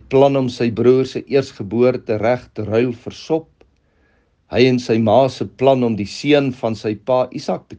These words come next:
kry. Sy plan om van sy woedende broer weg te kom, sy plan om sy vee vinniger meer te laat word,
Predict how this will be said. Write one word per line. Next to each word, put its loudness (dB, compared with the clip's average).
kry. -6
Sy 2
plan 2
om -4
van -2
sy -2
woedende -2
broer 2
weg -2
te -10
kom, -4
sy -6
plan 0
om -4
sy -4
vee -2
vinniger -4
meer -2
te -6
laat -4
word, -2